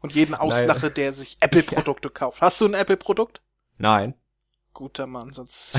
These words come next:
Speaker 1: hätten wir an dieser Stelle jetzt den Podcast beenden müssen.
Speaker 2: <laughs> Nein, da könnt ihr uns, äh, da könnt ihr unsere App dann runterladen. Ihr könnt dann, wenn ihr diese App habt, jede unserer Folgen hören und auch runterladen.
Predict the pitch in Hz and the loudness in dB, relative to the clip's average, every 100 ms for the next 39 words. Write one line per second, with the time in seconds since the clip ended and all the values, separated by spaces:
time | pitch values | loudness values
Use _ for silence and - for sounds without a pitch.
0 | - 170 156 170 196 202 214 180 - - | 4 4 4 0 4 4 6 4 2 6
1 | 208 196 202 185 180 180 170 - 165 180 | 8 12 10 12 10 10 6 0 0 0
2 | 165 165 156 156 - 165 180 160 165 156 | 2 0 2 0 2 2 2 2 -2 -2
3 | 143 - - - - 170 196 269 294 247 | -2 -6 -6 -10 -8 -10 -8 -8 -8 -10
4 | 175 127 135 139 139 175 208 190 180 156 | -8 0 2 4 4 4 2 2 0 -2
5 | - - 147 147 139 - 135 180 190 160 | -10 -4 2 4 2 0 0 0 0 -2
6 | 160 143 135 147 139 170 185 170 175 170 | -2 -4 -4 -4 -2 -4 -4 -2 -2 -2
7 | 165 147 - 165 156 156 151 147 - _ | -4 -8 -4 -4 -2 -2 -2 -6 -12 _
8 | _ _ 127 165 175 175 156 135 147 151 | _ _ -2 0 2 0 -2 -4 -4 -4
9 | 160 - - _ _ _ _ _ 151 151 | -4 -4 -16 _ _ _ _ _ -10 -6
10 | 226 226 196 185 180 170 185 175 170 151 | 0 0 0 -2 -4 -2 -2 0 0 2
11 | 190 180 - 143 - 202 202 180 180 185 | 2 0 -2 -2 -2 -2 0 0 0 0
12 | 214 226 | -2 -12